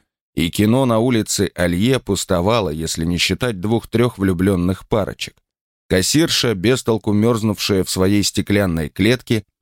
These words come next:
с отвращением поглядывала на дождевые капли, поблескивавшие в свете электрических фонарей. Мулен был именно таким, каким полагается быть Мулену в октябре месяце.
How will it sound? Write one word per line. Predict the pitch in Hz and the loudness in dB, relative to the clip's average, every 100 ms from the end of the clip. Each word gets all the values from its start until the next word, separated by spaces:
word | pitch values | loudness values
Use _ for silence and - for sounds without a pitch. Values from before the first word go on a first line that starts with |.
| _ | _
с | - | -4
отвращением | 104 95 101 95 - 147 135 131 | -2 0 0 0 0 0 0 0
поглядывала | 117 95 104 123 120 120 117 | -2 0 0 0 0 0 0
на | 104 | 0
дождевые | 92 95 92 87 82 | -2 -2 0 0 -2
капли, | - 113 - 120 110 _ _ | -2 -2 0 -2 -2 _ _
поблескивавшие | 104 87 101 135 - 120 117 - 113 101 | -2 2 2 2 0 -2 0 0 0 0
в | |
свете | - 98 104 104 101 | 0 2 2 2 0
электрических | 95 - 90 - 78 - 80 | 0 0 -2 -2 -4 -4 -4
фонарей. | - 85 87 85 62 _ _ _ _ _ _ - | -2 0 0 -2 -6 _ _ _ _ _ _ -2
Мулен | 101 117 160 143 | 2 4 4 2
был | 117 131 117 | 0 0 0
именно | - 135 123 117 110 | 2 4 4 2 0
таким, | 95 90 - 139 120 73 - | -2 -4 -2 0 0 -2 -4
каким | 95 - 143 | -4 -2 -2
полагается | 120 117 101 135 123 98 95 | 0 -2 0 0 0 -2 -4
быть | 90 117 | 0 -2
Мулену | 101 98 95 131 131 110 | 0 0 2 2 2 0
в | 101 | -4
октябре | - 92 95 90 | -4 -2 0 2
месяце. | 104 107 - - - - | 2 0 -2 -10 -12 -12